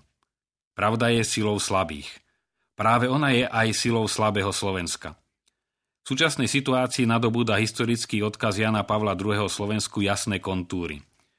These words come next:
Do súčasnej krízy je podľa neho Slovensko povolané svojimi tradíciami a svojou kultúrou, svojimi mučeníkmi a vyznávačmi, živými silami svojich nových generácií ponúknuť významný príspevok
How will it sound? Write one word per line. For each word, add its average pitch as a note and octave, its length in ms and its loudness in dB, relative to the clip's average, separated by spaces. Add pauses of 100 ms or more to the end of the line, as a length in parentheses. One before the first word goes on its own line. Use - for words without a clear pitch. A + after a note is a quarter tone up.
(520)
Do G2+ 160 -2
súčasnej D3 480 0
krízy A#2+ 480 2
je - 20 0
podľa A#2+ 320 0
neho A#2 220 2
Slovensko A#2 500 -2
povolané A2+ 600 0
svojimi G#2+ 500 0
tradíciami A2 880 0 (320)
a G2 80 -6
svojou F#2+ 320 -2
kultúrou, G#2+ 800 0 (320)
svojimi B2+ 320 4
mučeníkmi A2 880 0
a G2 160 -2
vyznávačmi, G2+ 960 0 (240)
živými C3 400 2
silami C#3 480 2
svojich A2 320 0
nových A#2 320 2
generácií A#2 640 0
ponúknuť A2+ 560 -2
významný C3 560 2
príspevok A2 720 -2